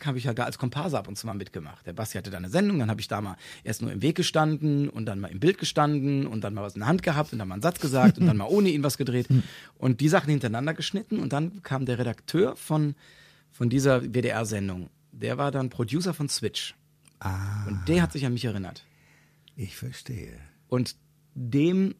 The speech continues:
Speaker 1: hab ich dann ein Video geschickt und der hat mich zum Casting eingeladen. Und dann haben wir halt gespielt. Nicht so, wie man das heute kennt, diese Castings, wo ganz viele Leute zugucken, Musik ist, ein Moderator einen ankündigt, <laughs> sondern in irgendeinem, ja, in irgendeinem Büroraum,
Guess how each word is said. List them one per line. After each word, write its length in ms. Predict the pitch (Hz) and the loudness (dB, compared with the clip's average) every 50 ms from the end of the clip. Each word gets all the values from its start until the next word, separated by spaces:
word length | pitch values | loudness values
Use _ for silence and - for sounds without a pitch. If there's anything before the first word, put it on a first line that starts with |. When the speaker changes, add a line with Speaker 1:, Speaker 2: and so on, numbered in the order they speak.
| _ | _
Speaker 1:
hab 140 | - 139 147 | -6 -6 -6
ich 60 | 139 | -2
dann 140 | - 147 135 | -2 -2 0
ein 40 | 135 | 0
Video 240 | 127 127 120 104 98 | 0 0 -2 -4 -4
geschickt 380 | 95 - - - - - - | -4 -6 -6 -8 -8 -14 -12
und 180 | - 110 101 101 - _ - | -8 -8 -8 -8 -10 _ -4
der 160 | 160 165 175 | -2 -2 -2
hat 80 | 180 185 | -2 -2
mich 100 | 170 151 | -4 -2
zum 160 | - 165 151 | -2 -4 -2
Casting 380 | - 156 151 - - 107 101 | -2 -4 -4 -4 -6 -8 -8
eingeladen. 480 | 85 90 87 87 87 82 80 78 - - _ _ _ _ _ _ _ _ _ _ _ _ _ _ _ _ | -8 -10 -10 -10 -10 -12 -12 -14 -18 -20 _ _ _ _ _ _ _ _ _ _ _ _ _ _ _ _
Und 60 | 85 | -8
dann 100 | 85 90 | -6 -2
haben 120 | 135 127 120 | 0 2 2
wir 80 | 131 | 2
halt 100 | 131 127 | 2 2
gespielt. 440 | - 151 - - - 160 120 101 117 | 0 -4 -4 -2 0 0 0 4 4
Nicht 160 | 147 151 - | 4 2 4
so, 220 | - 147 135 123 123 | 2 0 0 2 0
wie 120 | 131 120 | -2 -2
man 120 | 120 123 | -2 -2
das 140 | 117 110 - | -2 -2 0
heute 220 | - 123 147 160 - | 0 0 0 0 2
kennt, 180 | - 147 147 | 2 2 2
diese 160 | 143 131 131 | 2 -2 -4
Castings, 500 | 127 - 131 127 127 - 135 120 110 - | -2 0 0 0 0 0 0 -2 0 -2
wo 80 | 120 120 | -4 -4
ganz 220 | - - 127 123 | -2 -2 -4 -2
viele 140 | - 127 120 | -2 -2 -2
Leute 240 | 113 113 107 - 110 | 0 -2 -2 -2 -4
zugucken, 520 | - - 151 131 - 135 131 - - 127 | 0 0 0 2 2 0 0 2 2 2
Musik 380 | 120 123 110 107 127 143 - - | 2 2 2 2 0 0 0 -2
ist, 320 | - 123 120 101 - - | -8 -8 -6 -6 -6 -4
ein 80 | 120 113 | -2 0
Moderator 480 | 117 123 120 113 120 123 131 127 135 123 | 0 0 0 0 0 0 -2 0 0 0
einen 140 | 117 120 | 0 0
ankündigt, 440 | 101 120 139 120 - 127 120 110 - - - | 0 -2 -2 0 0 0 0 0 -2 -6 -14
<laughs> 100 | - - | -14 -4
sondern 220 | - 135 123 - - | 2 2 2 4 6
in 140 | - 208 202 - | 6 6 6 6
irgendeinem, 440 | - 156 185 208 156 135 131 127 117 - - - - - - - - _ | 2 2 2 2 2 0 0 0 -2 -4 -12 -20 -20 -18 -18 -20 -20 _
ja, 100 | - 123 | -6 -6
in 160 | 113 - 120 131 | -4 -4 -4 -4
irgendeinem 460 | - 139 143 147 143 127 123 123 101 | -2 -2 0 2 2 0 0 -2 -2
Büroraum, 880 | - 131 127 123 110 131 160 180 175 - 123 117 120 175 202 190 - | 2 4 4 4 6 6 6 6 6 2 0 0 2 0 0 0 -2